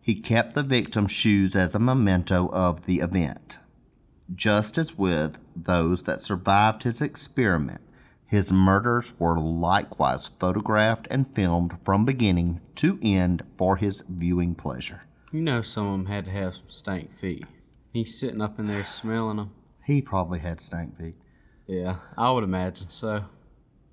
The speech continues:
Speaker 1: After the disappearance of his last victim, the police began to investigate the activities of Anatoly's club.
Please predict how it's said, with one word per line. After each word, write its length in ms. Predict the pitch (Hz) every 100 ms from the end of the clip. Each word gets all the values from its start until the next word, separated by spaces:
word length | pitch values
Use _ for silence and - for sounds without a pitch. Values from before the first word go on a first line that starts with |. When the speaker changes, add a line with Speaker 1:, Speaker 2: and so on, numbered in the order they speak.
| _ _ _ _ _ -
Speaker 1:
After 400 | 123 139 - 185
the 140 | 180
disappearance 880 | 170 139 123 127 - 92 82 80 -
of 120 | 90
his 220 | 92 -
last 480 | 98 107 107 104 -
victim, 400 | 80 - 87 92
the 100 | 90
police 540 | - 98 92 98 110
began 520 | - 127 95 85 80 82
to 180 | 110 92
investigate 720 | 98 82 76 - 78 80 80
the 140 | 98
activities 600 | 92 92 92 80 85 85
of 260 | - 82 -
Anatoly's 600 | 87 85 87 76 76 76
club. 600 | - - 110 87 76 -